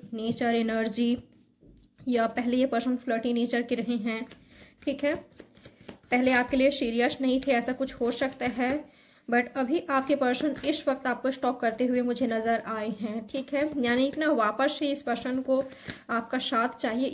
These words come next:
इनके अंदर की फीलिंग्स तो यही है, इनके मन में आप बैठ चुके हो, इन, इनके दिल से दिमाग तक आप हावी हो चुके हो, और ये पर्सन कितना भी ज़्यादा भगने की कोशिश करे, अपने इमोशन से भग नहीं पा रहे हैं।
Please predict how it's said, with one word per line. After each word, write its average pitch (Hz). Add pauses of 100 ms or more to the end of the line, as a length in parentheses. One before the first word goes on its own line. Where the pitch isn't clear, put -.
इनके 302
अंदर 269
की 320
फीलिंग्स 254
तो 277
यही 240
है, 233
इनके 240
मन 262
में 311 (440)
आप 269
बैठ 226
चुके -
हो, 214
इन, 262 (300)
इनके 320
दिल 269
से 302
दिमाग 247
तक 277
आप 240 (360)
हावी 247
हो 247
चुके 262
हो, 269 (160)
और 233
ये 233
पर्सन 247
कितना 269
भी 302
ज़्यादा 285
भगने 233
की 240
कोशिश 226
करे, 233
अपने 233
इमोशन 214
से 240
भग 202
नहीं 202
पा 196
रहे 208
हैं। 202